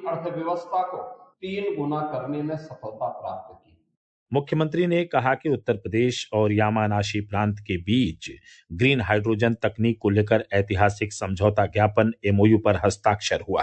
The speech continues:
Speaker 2: है। इसके अंतर्गत प्रदेश के उच्च तकनीकी संस्थानों के छात्र जापान में प्रशिक्षण प्राप्त करेंगे और इस तकनीक को प्रदेश की इंडस्ट्री, पब्लिक ट्रांसपोर्ट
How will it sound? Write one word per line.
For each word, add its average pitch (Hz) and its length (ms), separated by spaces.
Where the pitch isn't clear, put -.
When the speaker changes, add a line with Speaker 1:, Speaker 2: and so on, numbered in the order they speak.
Speaker 2:
है। - 120
इसके 120 240
अंतर्गत 120 500
प्रदेश 113 460
के 113 220
उच्च 123 200
तकनीकी 107 540
संस्थानों 107 560
के 104 140
छात्र 104 420
जापान 98 440
में 107 240
प्रशिक्षण 107 520
प्राप्त 104 420
करेंगे 110 480
और 120 160
इस 110 180
तकनीक 135 460
को 139 160
प्रदेश 120 460
की 113 140
इंडस्ट्री, 110 540
पब्लिक 107 480
ट्रांसपोर्ट 113 540